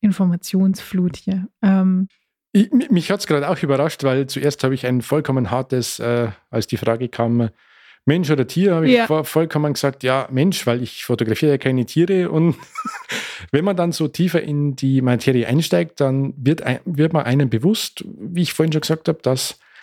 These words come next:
Speaker 2: dass ja die Tiere ganz oft auch zum Mensch mit dazugehören. Und da habe ich tatsächlich auch schon an der einen oder anderen Stelle dann meine Erfahrungen gesammelt.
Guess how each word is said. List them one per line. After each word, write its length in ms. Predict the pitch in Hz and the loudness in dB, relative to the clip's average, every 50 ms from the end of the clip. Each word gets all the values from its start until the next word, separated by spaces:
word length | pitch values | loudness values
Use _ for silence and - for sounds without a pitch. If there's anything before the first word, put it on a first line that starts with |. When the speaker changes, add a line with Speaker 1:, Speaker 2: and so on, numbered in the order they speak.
| _ _ | _ _
Speaker 2:
dass 160 | - 127 - | -2 0 0
ja 80 | 139 120 | 2 0
die 160 | 123 107 - | 0 -2 -2
Tiere 280 | - - 175 180 190 175 | 0 0 2 2 2 2
ganz 260 | - 135 156 151 - | 0 0 0 0 -2
oft 240 | 147 147 - - 120 | -2 -2 -2 -2 -4
auch 140 | 123 - - | -4 -4 -2
zum 180 | - - 117 | -2 0 2
Mensch 300 | 117 123 151 147 - - | 2 2 0 -2 -2 -2
mit 280 | 135 127 - - - - | -2 -2 -2 -4 -8 -8
dazugehören. 720 | 101 - - 175 196 202 208 143 - 120 110 98 95 95 | -6 0 0 0 2 2 2 2 2 2 0 0 -2 -4
Und 460 | - 101 95 98 98 90 - - - _ _ _ _ _ - - _ - - | -4 -4 -4 -2 -4 -4 -6 -10 -18 _ _ _ _ _ -20 -20 _ -2 0
da 100 | 101 92 | 0 2
habe 120 | 113 147 | 2 0
ich 100 | - - | -2 0
tatsächlich 560 | - 120 139 - - 175 165 175 160 - - | 0 0 0 0 0 0 0 0 0 0 0
auch 140 | 127 147 - | 0 0 0
schon 340 | - - 151 151 151 156 156 | 0 -2 0 0 0 -2 -2
an 180 | - 123 123 | -2 -2 -2
der 100 | 120 120 | -2 -2
einen 120 | 120 117 127 | 0 0 0
oder 160 | 123 117 120 | 0 0 -2
anderen 240 | 117 117 117 117 - | -2 0 0 0 0
Stelle 280 | - - 117 120 127 | 0 0 0 0 0
dann 220 | 123 120 117 113 113 | 0 0 0 0 0
meine 220 | 110 107 107 - | 0 0 0 0
Erfahrungen 560 | 107 101 - 110 107 113 135 135 123 117 107 | -2 -2 0 0 2 2 2 2 0 0 0
gesammelt. 640 | - 104 - - 107 107 127 175 214 220 - - - | -2 -2 -2 0 0 2 2 0 0 -2 -4 -8 -14